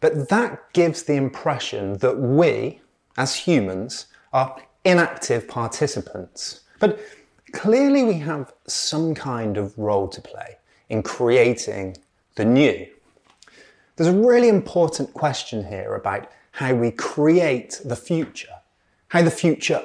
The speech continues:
unfolds. Do we just discover the future, discover innovation?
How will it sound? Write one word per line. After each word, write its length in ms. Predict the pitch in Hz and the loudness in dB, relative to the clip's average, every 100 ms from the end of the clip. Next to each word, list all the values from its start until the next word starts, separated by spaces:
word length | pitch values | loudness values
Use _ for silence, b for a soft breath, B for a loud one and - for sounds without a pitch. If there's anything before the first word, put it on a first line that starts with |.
| - | -4
unfolds. 1080 | 156 139 123 113 151 123 98 - - - - _ _ _ _ b b - | 0 2 2 -2 -6 -6 -8 -12 -12 -12 -14 _ _ _ _ b b 2
Do 80 | 233 | 4
we 80 | |
just 300 | 208 208 - B B - | 6 4 2 B B 0
discover 600 | 156 - - 190 135 110 | 0 -2 0 2 4 2
the 140 | 98 | 0
future, 600 | - 101 - - - 117 | -6 -10 -10 -12 -12 -4
discover 640 | - - - 151 147 135 B B B | -2 0 2 2 4 0 B B B
innovation? 720 | 135 131 110 104 98 - 123 | 0 2 2 0 -4 -14 -18